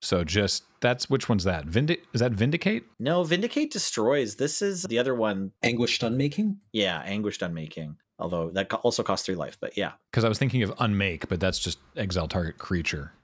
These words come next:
Speaker 1: So that's good, 'cause you can minus three as soon as she lands, which is helpful. And then if you get her up to seven, minus seven, you get an emblem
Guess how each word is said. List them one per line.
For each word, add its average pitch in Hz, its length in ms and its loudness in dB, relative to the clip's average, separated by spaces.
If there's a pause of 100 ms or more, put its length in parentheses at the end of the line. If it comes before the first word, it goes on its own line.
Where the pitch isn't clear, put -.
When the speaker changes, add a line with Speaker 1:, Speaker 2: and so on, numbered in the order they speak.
Speaker 1:
So - 140 2
that's 143 240 0
good, 120 320 0 (240)
'cause 107 120 0
you 110 60 2
can 107 120 4
minus 110 260 2
three 120 240 2
as 95 100 0
soon 117 140 2
as 101 80 2
she 95 140 -2
lands, 95 560 0
which 92 180 -2
is - 180 -2 (140)
helpful. 98 420 0 (200)
And 123 180 2
then 139 140 2
if 123 120 -2
you 131 60 2
get 147 100 4
her 160 60 6
up 156 80 0
to 120 100 -4
seven, 123 400 2
minus 151 320 2
seven, 135 520 2
you 139 120 2
get 120 140 4
an 113 180 0
emblem 120 440 2